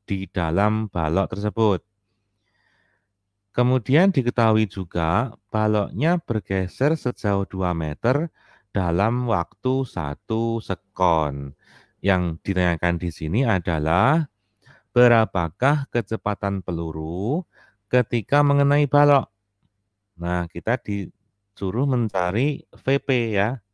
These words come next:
Berapakah kecepatan peluru tepat sebelum, em, menumbuk balok gitu ya. Oke, langkah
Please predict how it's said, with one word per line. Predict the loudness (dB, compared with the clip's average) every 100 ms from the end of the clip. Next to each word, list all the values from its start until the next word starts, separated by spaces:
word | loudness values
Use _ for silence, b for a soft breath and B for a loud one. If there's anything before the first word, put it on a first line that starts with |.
| _ _ -6
Berapakah | -4 -2 -4 -4 -4 -4
kecepatan | -6 -6 -6 -4 -4
peluru | -4 -6 -4 -4 -4 -6 b b b b -6
tepat | -6 -2 -2 -2 -8
sebelum, | -6 -2 2 2 2 -2 -8 -16 _ -4
em, | 0 2 4 2 -2 -4 _ _ -4
menumbuk | 0 2 0 0 -4 -4 -2
balok | 0 0 -2 -6 -10
gitu | -2
ya. | -2 -2 -6 b b b b b b _ _
Oke, | -4 -4 -6 _ _ -4
langkah | -2 0